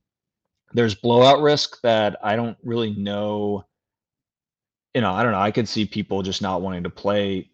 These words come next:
the Miami passing side if there's blowout risk. I mean, I think a thing to keep an eye on is if Myles Gaskin, uh, comes back.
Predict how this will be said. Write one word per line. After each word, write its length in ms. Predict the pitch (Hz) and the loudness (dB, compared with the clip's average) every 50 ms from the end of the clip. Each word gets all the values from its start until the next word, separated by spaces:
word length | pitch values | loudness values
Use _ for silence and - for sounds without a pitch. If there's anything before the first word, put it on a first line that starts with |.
| _ - | _ -6
the 80 | 110 104 | -2 -2
Miami 380 | 101 98 101 101 101 98 95 | 0 0 0 0 -2 -2 -4
passing 440 | - - 101 104 104 - - 98 90 | -4 -2 0 0 0 0 -2 -6 -6
side 500 | - - 104 92 90 90 90 90 90 85 - _ _ _ - | -4 -2 -2 -2 0 0 -2 -4 -6 -8 -12 _ _ _ -4
if 120 | - 113 - | -2 -2 0
there's 160 | 110 101 92 | 0 -2 -2
blowout 340 | - - 98 104 104 104 95 | -2 -2 0 0 0 0 0
risk. 240 | 98 95 92 - 120 | 0 -2 -4 -2 -4
I 40 | |
mean, 120 | 127 123 - _ - - - | -4 -4 -6 _ -12 -4 2
I 60 | 170 | 4
think 120 | 196 214 202 | 4 6 6
a 60 | 202 | 4
thing 220 | - - 185 175 | 4 2 0 0
to 40 | - | 0
keep 220 | - - 165 139 - | 0 0 0 0 2
an 80 | 120 | 2
eye 220 | 110 113 120 120 113 | 2 4 4 4 4
on 180 | 110 107 107 | 2 2 0
is 140 | 104 98 98 | -2 -2 -4
if 100 | 98 87 | -4 -4
Myles 340 | 104 104 107 104 98 92 - | -2 0 0 0 0 -2 -2
Gaskin, 640 | 104 95 98 101 95 - - 92 92 92 92 90 - _ - | -2 0 0 0 -2 -4 -6 -8 -6 -6 -8 -10 -10 _ -8
uh, 320 | 95 95 95 95 95 90 | -6 -6 -4 -4 -6 -8
comes 320 | - - - 104 98 90 - | -8 -8 -6 -6 -6 -6 -4
back. 460 | - 95 92 95 92 90 90 - | -4 -4 -2 -2 -4 -6 -8 -10